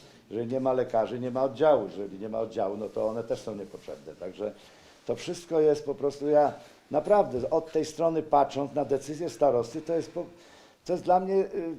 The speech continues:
y, decyzja, która go dyskwalifikuje jako polityka w ogóle. Ja nie wiem, dlaczego, dlaczego nikt nie patrzy na to od tej strony. No jeżeli podejmuje się taką decyzję, żeby,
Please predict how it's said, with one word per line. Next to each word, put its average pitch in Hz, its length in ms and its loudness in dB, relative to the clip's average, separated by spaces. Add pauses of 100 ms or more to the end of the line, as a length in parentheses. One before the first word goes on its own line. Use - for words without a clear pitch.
(240)
y, 156 200 -2
decyzja, 175 500 0
która 185 260 2
go 180 120 0
dyskwalifikuje 185 1160 2
jako 170 280 0
polityka 226 640 -2
w 87 80 -4
ogóle. 78 260 -10
Ja 104 80 -4
nie 147 120 -4
wiem, 170 100 -6
dlaczego, 170 600 0 (520)
dlaczego 175 580 4 (100)
nikt - 320 -14
nie 175 120 -4
patrzy 175 280 0
na 175 120 -2
to 233 160 0
od - 160 0
tej 120 120 -6
strony. - 380 -14 (920)
No 120 160 -4
jeżeli 151 340 0
podejmuje 156 440 -2
się 139 120 -4
taką 180 380 4
decyzję, 139 380 -4
żeby, 113 340 -4